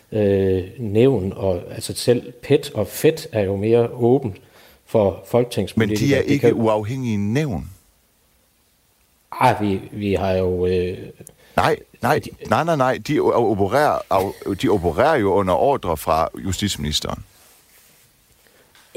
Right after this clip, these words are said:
Speaker 1: Ja, under, under en ramme. Jeg siger bare,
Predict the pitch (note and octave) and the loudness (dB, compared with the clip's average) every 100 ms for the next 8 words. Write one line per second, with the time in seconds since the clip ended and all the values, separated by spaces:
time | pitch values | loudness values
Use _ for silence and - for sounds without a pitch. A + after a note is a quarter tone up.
0 | - A2+ A#2 A2 G#2+ - B2+ A2+ F#2+ G#2 | -6 0 2 2 2 4 4 4 2 0
1 | G#2+ B2+ B2+ A2+ G#2 - A#2 G#2+ G#2 G#2+ | 0 0 -2 0 -2 0 0 2 2 2
2 | A2+ | 0